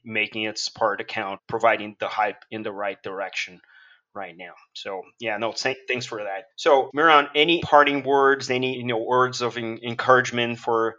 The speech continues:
our listeners that are interested in the work that you guys are doing with unicef? Anything you wanna add to and, and tell these guys to be more interested in what you guys are doing?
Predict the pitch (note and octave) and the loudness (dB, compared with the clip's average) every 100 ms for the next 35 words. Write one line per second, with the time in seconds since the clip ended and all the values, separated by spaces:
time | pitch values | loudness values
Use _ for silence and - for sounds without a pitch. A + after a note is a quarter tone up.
0 | - A2+ A2+ A2+ A2+ A#2 A#2+ - A2+ A2+ | -4 0 0 -2 -2 0 0 -2 -4 -4
1 | A2 - - - A2 A2 A2 G#2+ G2+ B2 | -4 -6 -8 -4 -2 0 -2 -4 -6 -6
2 | B2 - A#2 A2 G#2+ A2 - G#2+ A#2 A2 | -6 -6 -4 -6 -8 -14 -16 -12 -8 -8
3 | - - G#2 - A2 A2+ A2 G#2+ A2 A2 | -8 -12 -12 -12 -10 -4 -2 -4 -8 -12
4 | G2+ G2+ - - A#2 A2 - G#2+ G2+ - | -14 -18 -18 -10 -8 -8 -6 -4 -6 -6
5 | B2 B2 B2 B2+ A#2 A2+ G#2+ A2 G#2+ - | -2 -2 -2 -2 -2 -2 -2 -2 -2 -4
6 | A2 G#2+ G#2 A2 G#2+ B2 B2 C3+ A#2+ A#2+ | -8 -10 -12 -16 -8 -6 2 4 4 2
7 | A2 A2+ G#2+ G2+ - - G2+ G#2 G2+ F#2+ | -2 0 0 -4 -12 -16 -20 -20 -18 -14
8 | G#2+ C3 C3+ A#2+ A2 - G#2 G2+ A2+ A2+ | 0 4 4 0 -6 -8 -10 -10 -4 -2
9 | A2 A2 A2 G#2+ G#2+ G#2 G2+ | -2 0 -2 -2 -8 -12 -14